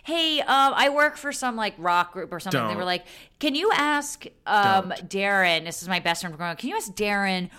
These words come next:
Speaker 1: who
Speaker 2: Don't.
Speaker 1: John, which American Idol guy John is obsessed with? Is it Adam Lambert? Because I have this Adam Lambert thing going." And I wrote back, "No." It's
Speaker 2: No, it
Speaker 1: David
Speaker 2: was <laughs> not Adam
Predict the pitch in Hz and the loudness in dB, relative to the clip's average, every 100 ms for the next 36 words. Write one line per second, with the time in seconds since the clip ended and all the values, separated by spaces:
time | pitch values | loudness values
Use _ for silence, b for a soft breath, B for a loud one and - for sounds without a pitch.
0 | B B - 240 240 196 196 180 185 185 | B B -4 -2 -2 -2 2 4 6 6
1 | 180 180 175 220 233 208 185 190 202 - | 4 0 0 0 0 0 0 0 -2 -4
2 | 170 185 185 180 175 175 180 180 175 165 | -2 0 0 2 -2 -2 -6 -4 -4 -2
3 | 220 220 220 226 226 208 320 359 190 190 | -4 0 0 2 4 6 6 2 0 2
4 | 214 220 208 214 208 214 202 208 196 196 | 0 0 -4 0 2 4 2 0 4 4
5 | 190 185 196 208 196 - 165 160 156 156 | 4 4 4 4 0 -4 -4 -2 -2 -4
6 | 196 B B B 247 269 262 254 247 233 | -8 B B B 6 8 8 8 8 8
7 | 226 - - 185 175 160 160 156 160 _ | 6 -8 -16 -10 -6 -4 -4 -6 -16 _
8 | _ - 131 131 131 135 151 - 220 185 | _ -8 -2 0 0 0 0 2 2 2
9 | 185 151 180 | 2 2 2